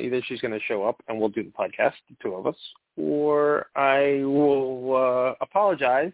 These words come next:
and, uh, we'll, we'll try again next week. So, um,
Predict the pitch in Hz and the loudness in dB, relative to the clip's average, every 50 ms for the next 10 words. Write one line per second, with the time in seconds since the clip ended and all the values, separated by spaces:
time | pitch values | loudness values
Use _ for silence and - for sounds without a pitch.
0 | - - - 131 131 131 131 127 127 127 127 127 127 123 123 123 123 _ _ _ | -10 -10 -6 -4 -4 -4 -4 -4 -6 -6 -4 -4 -4 -4 -6 -6 -8 _ _ _
1 | _ _ _ _ _ _ _ _ _ _ _ - _ - - _ - _ _ _ | _ _ _ _ _ _ _ _ _ _ _ -20 _ -20 -20 _ -20 _ _ _
2 | _ _ _ _ _ _ _ _ _ _ _ _ _ _ _ - 135 123 117 - | _ _ _ _ _ _ _ _ _ _ _ _ _ _ _ -8 -6 -6 -6 -6
3 | - - 127 110 - - - 117 107 104 104 110 104 101 101 98 104 107 - - | -10 -10 -10 -10 -8 -4 -2 -2 -2 0 -2 -6 -6 -6 -8 -10 -10 -12 -12 -16
4 | - - 92 - - - - - _ _ _ _ - - - - 82 - - _ | -20 -20 -20 -20 -20 -20 -20 -20 _ _ _ _ -20 -16 -12 -10 -10 -10 -12 _
5 | - _ _ _ _ _ _ _ _ _ _ _ - _ _ _ _ _ _ _ | -20 _ _ _ _ _ _ _ _ _ _ _ -20 _ _ _ _ _ _ _
6 | _ _ _ _ _ _ _ _ _ _ - 131 123 120 123 123 120 117 113 117 | _ _ _ _ _ _ _ _ _ _ -2 0 2 2 2 2 0 0 -2 -6
7 | 113 104 | -8 -10